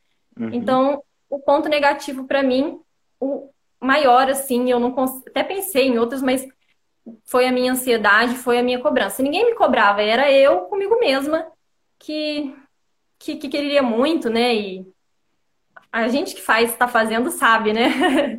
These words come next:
Speaker 1: Sim.
Speaker 2: Então, pra mim, foi isso, a minha preparação.
Speaker 1: Não, ótimo. Você falou coisas bem importantes, tanto dos pontos positivos quanto dos negativos, né? Eu acho assim, começando pelo ponto negativo que você falou sobre a ansiedade,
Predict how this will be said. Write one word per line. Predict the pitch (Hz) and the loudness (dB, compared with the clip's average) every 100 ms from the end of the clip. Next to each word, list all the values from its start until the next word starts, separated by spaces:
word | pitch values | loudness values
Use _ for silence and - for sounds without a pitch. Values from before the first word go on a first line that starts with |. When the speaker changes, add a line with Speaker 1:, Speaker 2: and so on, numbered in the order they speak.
| - | -12
Speaker 1:
Sim. | 190 - _ _ _ _ | -14 -14 _ _ _ _
Speaker 2:
Então, | 254 254 262 269 | -4 0 0 2
pra | 294 | 2
mim, | 285 285 302 | 2 -2 -4
foi | 302 330 427 | -2 0 0
isso, | 226 - - - 240 | -2 -6 -12 -14 -8
a | |
minha | 226 - | -4 0
preparação. | 226 226 220 233 160 - _ _ _ _ _ _ _ _ _ | 2 2 0 -4 -10 -14 _ _ _ _ _ _ _ _ _
Speaker 1:
Não, | 110 131 | 2 6
ótimo. | 120 123 104 | 6 6 2
Você | - | -4
falou | 127 139 | 2 2
coisas | - 156 156 117 - _ | 4 4 2 0 -6 _
bem | 107 117 160 | -2 0 2
importantes, | 156 139 123 95 90 - | 4 4 4 0 -2 -6
tanto | 117 123 135 | -2 0 0
dos | 123 | -2
pontos | 120 117 | -2 -4
positivos | - 113 110 - 117 143 156 - _ _ _ _ _ | 2 2 2 -2 0 2 2 -2 _ _ _ _ _
quanto | 123 127 | 0 2
dos | 127 | 2
negativos, | 135 131 113 - 104 90 | 4 4 4 2 -2 -2
né? | 92 95 95 _ _ _ _ - | -6 -8 -10 _ _ _ _ -4
Eu | 95 | 2
acho | 113 - | 4 2
assim, | 123 110 90 | -4 -8 -4
começando | - - 156 | -2 -2 2
pelo | 147 139 | 2 2
ponto | 131 127 120 | 0 0 0
negativo | 117 131 110 - 131 117 | 2 4 4 2 0 0
que | - | 0
você | 107 | -2
falou | 107 | -2
sobre | - 104 | -2 -2
a | 107 | -4
ansiedade, | - - 123 123 117 98 | -4 0 4 6 6 2